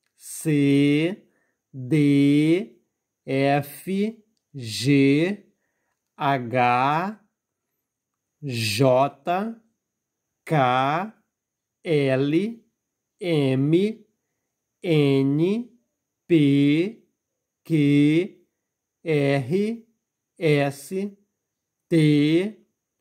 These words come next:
V, W, X, Y, Z. Você pode ler voltando também, assim, olha.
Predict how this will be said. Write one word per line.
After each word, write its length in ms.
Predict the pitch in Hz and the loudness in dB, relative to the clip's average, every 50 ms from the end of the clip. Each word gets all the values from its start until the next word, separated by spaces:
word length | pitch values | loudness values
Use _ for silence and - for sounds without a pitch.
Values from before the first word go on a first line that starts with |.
| _ _ | _ _
V, 880 | - 127 104 104 110 135 151 151 151 151 151 156 160 170 185 202 - _ _ _ _ _ _ _ _ _ | -14 -12 -10 -6 -4 -2 0 0 2 2 2 2 2 0 -2 -4 -8 _ _ _ _ _ _ _ _ _
W, 920 | - 151 127 123 120 143 131 131 127 131 131 135 160 165 180 190 214 214 - _ _ _ _ _ _ _ _ _ _ | -14 -12 -8 -2 2 2 4 4 4 2 0 -2 -2 -2 -2 -2 -6 -10 -16 _ _ _ _ _ _ _ _ _ _
X, 920 | _ - - - 156 160 156 160 175 185 202 208 - - - - - - _ _ _ _ _ _ _ _ - | _ -20 -14 -6 -2 2 4 4 4 4 2 0 -4 -10 -16 -18 -20 -20 _ _ _ _ _ _ _ _ -6
Y, 840 | 175 160 151 151 151 - - - 202 202 202 208 226 254 277 269 _ _ _ _ _ - | -2 -2 -2 -2 -4 -8 -8 -4 -2 0 2 2 0 0 -2 -4 _ _ _ _ _ -12
Z. 600 | 151 131 117 113 131 156 147 123 117 - - _ _ _ _ _ _ _ _ _ _ _ _ _ _ _ _ | -10 -10 -6 -2 0 2 2 2 0 -4 -10 _ _ _ _ _ _ _ _ _ _ _ _ _ _ _ _
Você 200 | - 139 - 143 | -18 -10 -8 -8
pode 300 | 139 - 147 139 135 151 | -4 -2 -2 -2 0 0
ler 140 | 156 160 160 | 0 0 0
voltando 500 | 139 185 202 208 202 214 208 208 208 202 | 0 0 -2 -2 -2 -2 -4 -4 -4 -6
também, 680 | 202 - 262 277 311 302 247 175 143 123 117 113 - _ _ _ | -6 -4 -2 -2 0 0 0 0 -2 -2 -4 -8 -14 _ _ _
assim, 460 | - 143 143 - - - 151 147 139 123 | -10 -10 -10 -10 -10 -6 -4 -2 -2 -2
olha. 320 | 117 110 107 104 104 | -2 -4 -6 -8 -12